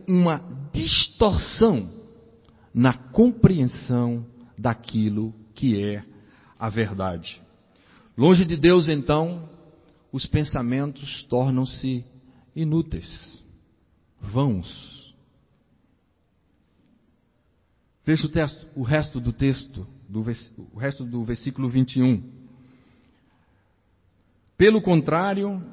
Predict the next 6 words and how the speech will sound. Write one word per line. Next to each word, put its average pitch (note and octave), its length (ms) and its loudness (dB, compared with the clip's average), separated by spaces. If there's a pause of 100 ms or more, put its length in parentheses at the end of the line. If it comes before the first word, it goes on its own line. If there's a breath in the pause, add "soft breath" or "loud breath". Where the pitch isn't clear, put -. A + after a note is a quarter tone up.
(440)
os C3 200 -6
seus F#3 220 2
pensamentos D3 840 -6
se C#3+ 80 0
tornaram B2+ 720 0 (380)
tolos E3 800 0